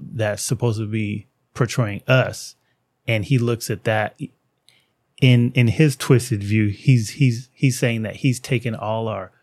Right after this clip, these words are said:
weak attributes, and that's what he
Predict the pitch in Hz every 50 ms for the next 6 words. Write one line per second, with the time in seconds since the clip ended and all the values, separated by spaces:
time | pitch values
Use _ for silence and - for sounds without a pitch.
0 | _ _ _ _ _ _ _ _ _ _ _ 104 104 110 120 120 117 113 _ _
1 | _ _ _ _ _ _ _ _ _ _ - - 110 110 - - 113 98 110 107
2 | 107 107 - - - _ _ - _ - - 107 104 101 107 107 107 - - -
3 | - _ - - 104 107 113 110 98 - - _ _ _ _ - - - 123 113
4 | 110 110 107 104 139 - _